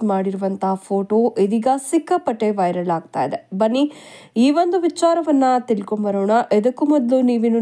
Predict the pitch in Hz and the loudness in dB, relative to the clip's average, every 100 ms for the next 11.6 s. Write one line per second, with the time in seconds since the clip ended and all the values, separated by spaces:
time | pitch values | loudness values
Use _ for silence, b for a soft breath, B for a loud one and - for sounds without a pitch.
0 | 226 214 214 214 214 214 208 202 202 202 | 2 2 0 0 0 0 0 0 -2 0
1 | 202 202 - 285 311 233 202 202 196 - | -2 -4 -6 0 2 2 -2 -2 -2 0
2 | 190 196 233 240 B B B 226 277 302 | -2 0 0 -2 B B B 0 0 2
3 | 415 403 294 262 254 220 - 220 202 196 | 2 2 2 0 0 -4 -4 -4 -2 0
4 | 196 233 226 196 208 208 208 262 247 254 | -2 -2 0 0 -2 -2 -2 -2 -2 0
5 | 214 208 202 202 202 190 190 190 185 196 | 0 0 -2 -2 -2 0 0 0 -2 -4
6 | 190 190 208 220 _ _ - 247 294 - | -2 0 -2 -2 _ _ -2 -2 -2 -4
7 | 185 165 180 208 262 165 - - - - | -4 -2 -4 -4 -2 -4 -6 -12 -10 -12
8 | B B B B B _ 277 294 415 392 | B B B B B _ -2 0 0 0
9 | 247 262 247 226 202 208 233 214 - 220 | 2 2 2 2 0 0 -2 -4 -2 -4
10 | 202 196 196 - 233 262 247 240 233 196 | -2 -4 -4 -2 -2 0 -2 -2 -2 -2
11 | 208 226 214 233 214 | 0 0 2 0 0